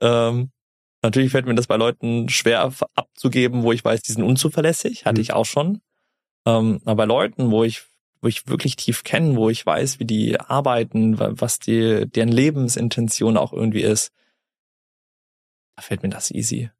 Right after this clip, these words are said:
Speaker 2: Checkt ihr die auch vorher im Team? Also wenn jemand ins Team dazukommt, also geht ihr da auch durchs Human Design Chart mit denen zusammen oder vorab für euch erstmal,
Speaker 1: Vorab
Speaker 2: ob
Speaker 1: für
Speaker 2: das,
Speaker 1: uns,
Speaker 2: das
Speaker 1: ja,
Speaker 2: schon?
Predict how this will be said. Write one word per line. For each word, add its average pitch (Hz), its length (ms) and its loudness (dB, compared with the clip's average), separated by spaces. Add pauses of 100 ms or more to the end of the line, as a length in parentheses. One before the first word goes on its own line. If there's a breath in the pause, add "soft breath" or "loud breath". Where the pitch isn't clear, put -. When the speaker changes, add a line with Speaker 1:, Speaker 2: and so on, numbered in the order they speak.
Speaker 2:
Checkt - 260 0
ihr 139 80 2
die 131 120 0
auch 123 140 -2
vorher 156 360 0
im 156 120 0
Team? 180 240 2
Also 139 160 2
wenn 135 120 2
jemand 135 260 2
ins 123 140 0
Team 143 200 2
dazukommt, 156 480 0
also 131 400 0
geht 117 160 -2
ihr 135 80 0
da 131 100 -2
auch 135 160 0
durchs - 280 -2
Human 139 240 2
Design 135 320 0
Chart 143 280 -2
mit 143 180 -2
denen 143 200 2
zusammen 139 420 2
oder 123 260 2
vorab 123 400 -2
für 123 140 -2
euch 143 260 0
erstmal, 151 420 2
Speaker 1:
Vorab - 20 -2
Speaker 2:
ob 127 100 0
Speaker 1:
für - 60 -2
Speaker 2:
das, 127 100 0
Speaker 1:
uns, 110 120 0
Speaker 2:
das 120 160 -2
Speaker 1:
ja, 117 80 4
Speaker 2:
schon? 101 160 0